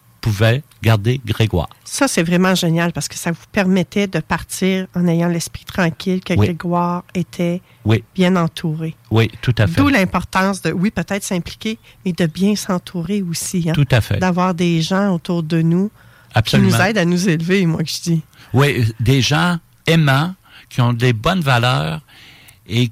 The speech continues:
Speaker 1: qui aiment les personnes qui ont des handicaps et qui les considèrent un peu comme leurs enfants.
Speaker 2: Ouais.
Speaker 1: Ce qui est tellement important.
Speaker 2: Et là, ces services-là, là,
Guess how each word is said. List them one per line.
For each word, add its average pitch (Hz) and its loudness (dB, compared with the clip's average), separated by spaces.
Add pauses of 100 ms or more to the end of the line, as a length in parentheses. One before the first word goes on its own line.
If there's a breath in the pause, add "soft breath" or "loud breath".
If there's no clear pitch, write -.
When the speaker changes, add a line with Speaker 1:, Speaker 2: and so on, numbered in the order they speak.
Speaker 1:
qui 151 0
aiment 180 2
les 120 2
personnes 135 -2
qui - -4
ont 110 2
des 107 0
handicaps 117 -2 (440 loud breath)
et 107 2
qui - 0
les 117 2
considèrent 123 0
un 117 2
peu 135 -2
comme 101 -2
leurs 98 -2
enfants. 87 -4 (320)
Speaker 2:
Ouais. 175 -4 (520)
Speaker 1:
Ce - -10
qui - 0
est - 0
tellement 127 2
important. - -4 (160)
Speaker 2:
Et 170 2
là, 196 4
ces - -4
services-là, 190 -2 (120)
là, 180 -2